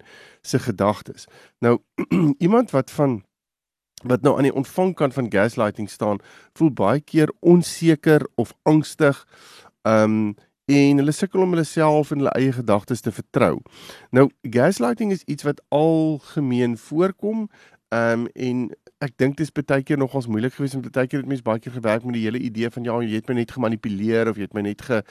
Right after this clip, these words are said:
ehm, jy wil, eh, be-, eh, jy wil beheer oorgeneem het," en so aan. En dit is definitief eienskappe van gaslighting, maar ag, ek wil u sommer uitnooi om as, as u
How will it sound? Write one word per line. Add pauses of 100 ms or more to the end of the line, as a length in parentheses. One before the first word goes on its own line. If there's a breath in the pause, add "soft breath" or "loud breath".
(360 loud breath)
ehm,
jy
wil,
eh,
be-,
eh,
jy
wil
beheer
oorgeneem
het,"
en
so
aan.
En
dit
is
definitief
eienskappe
van
gaslighting, (380 loud breath)
maar
ag,
ek
wil
u
sommer
uitnooi
om
as, (100)
as
u